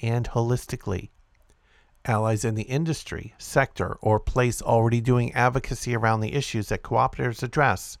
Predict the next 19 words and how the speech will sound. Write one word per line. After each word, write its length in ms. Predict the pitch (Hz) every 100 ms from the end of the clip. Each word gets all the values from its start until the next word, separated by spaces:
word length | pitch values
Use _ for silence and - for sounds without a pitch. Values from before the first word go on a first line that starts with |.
| _ _ _ _
can 140 | - 110
help 200 | 107 -
make 240 | 90 82
the 80 | 104
case. 680 | - 101 90 - - - - _ _ _ _ _ _ _ - - -
The 80 | -
U 80 | 98
S 120 | 92
Department 460 | - - 104 107 101
of 80 |
Treasury's 560 | - - 117 113 113 107
inclusion 680 | 110 101 - 151 180 151 113
of 160 | 104
employee 480 | 110 104 131 131 123
ownership 460 | 120 120 123 139 -
provisions 540 | 127 107 104 101 92
in 120 | -
its 160 | 104 -
implementation 960 | 131 120 123 107 98 113 113 - 95